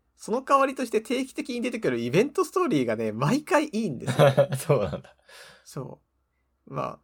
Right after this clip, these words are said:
Speaker 1: あ、あの、弾力があるんですよ。あらゆるシナリオに。
Speaker 2: うん。
Speaker 1: で、例えばなんか、まあ、ソシャゲって基本的にイベントストーリーは楽しければいいみたいなところって、まあ、どこにもあると思うんですよね。
Speaker 2: うん、うん。
Speaker 1: だってまあ、イベントで本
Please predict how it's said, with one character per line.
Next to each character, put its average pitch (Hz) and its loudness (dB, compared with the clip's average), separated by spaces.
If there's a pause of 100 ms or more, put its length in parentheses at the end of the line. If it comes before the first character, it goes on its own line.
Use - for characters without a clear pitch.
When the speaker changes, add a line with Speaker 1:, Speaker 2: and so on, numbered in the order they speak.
Speaker 1:
あ、 120 -6
あ 113 -4
の、 113 -8
弾 311 -2
力 135 -2
が 113 -4
あ 127 4
る 117 -4
ん - -16
で - -20
す - -18
よ。 - -16
あ 120 -4
ら 123 0
ゆ 139 2
る 107 -6
シ - -12
ナ 107 -10
リ 101 -10
オ 101 -14
に。 - -16 (140)
Speaker 2:
う 101 -10
ん。 98 -8 (1400)
Speaker 1:
で、 165 -6 (460)
例 220 2
え - 6
ば 160 2
な 127 -6
ん 123 -12
か、 - -10 (220)
ま 156 -2
あ、 139 -2
ソ - -12
シ 117 -6
ャ 175 0
ゲ 247 -2
っ - -4
て - -10
基 220 -4
本 247 -2
的 247 -6
に 180 0
イ 131 -2
ベ 165 0
ン 233 -4
ト 285 -10
ス 269 -12
ト 269 -2
ー - 2
リ 208 0
ー 156 2
は 151 4
楽 175 -2
し - -12
け - -2
れ 190 4
ば 123 4
い 143 2
い 135 0
み 117 -4
た 110 0
い - -4
な 95 -8
と - -18
こ 107 -10
ろ 107 -10
っ - -16 (120)
て、 87 -8
ま 107 -8
あ、 - -6
ど 117 -4
こ 165 -2
に 175 -2
も 170 0
あ 185 2
る 185 -4
と 107 -6
思 104 -8
う 110 -6
ん 113 -10
で 110 -18
す - -14
よ 90 -12
ね。 - -18
Speaker 2:
う - -16
ん、 82 -12 (180)
う 82 -16
ん。 76 -16 (680)
Speaker 1:
だ - -16
っ - -20
て - -10
ま 101 -10
あ、 - -12
イ 117 -8
ベ 139 0
ン 220 -4
ト 226 -2
で 208 0
本 277 -10